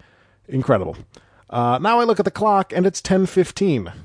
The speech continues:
What are we gonna do for the next forty-five minutes? Uh, Woods and Big E run down just like they did on Tuesday. The crowd chants, "Thank you, Kofi."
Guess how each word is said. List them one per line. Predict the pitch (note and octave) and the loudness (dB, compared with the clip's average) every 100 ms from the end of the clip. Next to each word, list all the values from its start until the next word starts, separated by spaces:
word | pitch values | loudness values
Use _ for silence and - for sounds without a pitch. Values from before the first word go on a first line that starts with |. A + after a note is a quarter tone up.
| - _ _ | -20 _ _
What | B2 C3 C3+ C3+ C3+ - | -14 -8 0 2 2 -2
are | D3+ | -2
we | D3 | -2
gonna | C#3+ D#3 | 0 0
do | D3+ E3 | 2 0
for | E3+ | 0
the | |
next | F#3 F#3 - | -2 -2 -2
forty-five | G3 G3+ A3+ A3 | 0 0 0 -2
minutes? | A3+ D3 - - - - _ _ _ _ | -2 -2 -4 -12 -18 -20 _ _ _ _
Uh, | A2 G#2+ G#2+ | -8 -6 -2
Woods | D#3 F#3 D#3 | 0 0 0
and | C#3+ B2 | -2 0
Big | D3 D3+ | 0 2
E | D3+ | 2
run | C#3+ C#3 | 2 2
down | C#3 C#3 | 2 2
just | C3+ C3 | 0 0
like | C3 | 0
they | A#2+ B2+ | 0 0
did | B2 | 0
on | A#2 | -2
Tuesday. | A2+ D#3+ D3+ C3 D3 | 0 0 0 2 0
The | C3 | 0
crowd | - D3+ C#3+ | 0 0 0
chants, | - C#3 C3 | 0 0 0
"Thank | D#3 D3 - | 0 0 0
you, | B2 | -2
Kofi." | - F#3+ - E3+ | 0 0 2 0